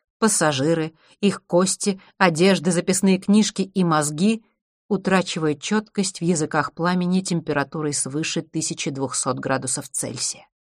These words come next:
В обоих наших прошлых, реальном и виртуальном, нерождённые и умершие, существуют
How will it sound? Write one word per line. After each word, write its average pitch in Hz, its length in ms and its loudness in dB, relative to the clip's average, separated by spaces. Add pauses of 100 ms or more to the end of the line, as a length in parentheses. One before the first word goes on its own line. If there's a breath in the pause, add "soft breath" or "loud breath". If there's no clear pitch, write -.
(680)
В 165 100 2
обоих 262 380 6
наших 208 400 2
прошлых, - 680 0 (220)
реальном 165 480 2
и 170 160 -6
виртуальном, 147 800 -2 (460)
нерождённые 156 800 0
и - 180 -8
умершие, 175 720 -2 (520)
существуют 202 960 -2